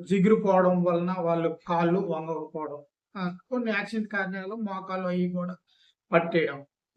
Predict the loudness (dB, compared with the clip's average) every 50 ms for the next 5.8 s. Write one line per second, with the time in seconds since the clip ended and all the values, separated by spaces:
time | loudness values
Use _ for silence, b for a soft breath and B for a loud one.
0 | -10 -4 0 2 4 4 4 4 6 8 8 8 8 6 2 -2 -6 -4 -4 -4
1 | -4 -4 -6 -12 -16 -20 _ _ _ _ _ _ _ _ 2 4 6 6 8 6
2 | 6 4 4 6 6 6 6 4 2 0 -2 -2 -2 0 0 0 0 0 -2 -6
3 | -10 -16 _ _ _ _ _ _ -4 -2 0 0 0 0 -2 -2 0 0 0 0
4 | 0 0 0 -2 -2 -2 -4 -4 -4 -4 -8 -8 -6 -4 -4 -4 -4 -6 -6 -6
5 | -8 -8 -8 -10 _ _ _ _ -16 -14 -14 -14 -16 -20 -20 -20